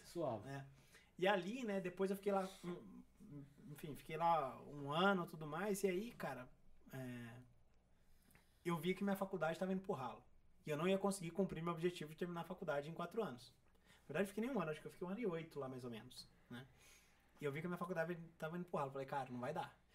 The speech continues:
Speaker 2: Por quê? Lá era estágio de oito horas, né? E batidinho, né? Então era. E aí eu resolvi mudar,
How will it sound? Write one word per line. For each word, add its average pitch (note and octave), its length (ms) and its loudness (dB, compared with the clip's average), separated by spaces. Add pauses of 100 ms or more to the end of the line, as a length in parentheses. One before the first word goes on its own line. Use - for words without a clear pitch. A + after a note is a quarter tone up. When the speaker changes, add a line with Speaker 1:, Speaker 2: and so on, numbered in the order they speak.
(140)
Speaker 2:
Por F3+ 100 0
quê? C3 300 -2
Lá A#2+ 280 -4
era F#3+ 220 2
estágio C#3 460 -2
de C3 100 -4
oito D3 340 -2
horas, C#3+ 440 -2 (380)
né? C#3+ 260 -10 (320)
E E3 280 -4 (1400)
batidinho, E3+ 540 0 (560)
né? D3 180 -6 (680)
Então F3+ 260 2
era. C#3+ 260 -2 (120)
E D#3+ 80 -4
aí E3 100 2
eu G3+ 200 4
resolvi F#3+ 340 2
mudar, G3+ 420 0